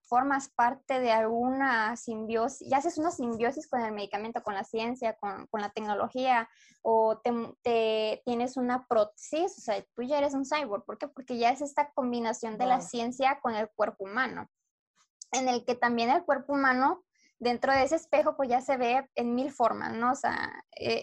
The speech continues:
Speaker 1: es sorprendente <laughs> la manera en que la, la mente se adaptó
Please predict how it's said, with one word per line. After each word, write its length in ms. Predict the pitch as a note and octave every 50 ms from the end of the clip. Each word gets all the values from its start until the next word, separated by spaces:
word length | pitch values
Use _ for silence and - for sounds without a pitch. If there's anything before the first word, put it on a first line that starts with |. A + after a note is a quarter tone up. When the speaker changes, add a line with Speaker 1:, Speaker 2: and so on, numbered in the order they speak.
| - C4
Speaker 1:
es 100 | C#4 C4+
sorprendente 540 | - D#4 D4+ - C#4+ C4+ B3+ B3 A#3+ A#3+ D#4
<laughs> 20 |
la 120 | D#4 D4 A#3+
manera 300 | A3 B3 C4+ C4+ C4 C#4
en 100 | D4 -
que 140 | - A#3+ A3+
la, 280 | A3+ G#3+ G#3+ G#3 - -
la 140 | - A3 A3
mente 420 | A3 A3 A3+ B3+ C4+ D4 - F4 F#4
se 120 | - D4
adaptó 840 | B3 A#3+ A#3 A3 A3+ A3+ - _ _ _ - A#3 B3 C#4 E4 G#4+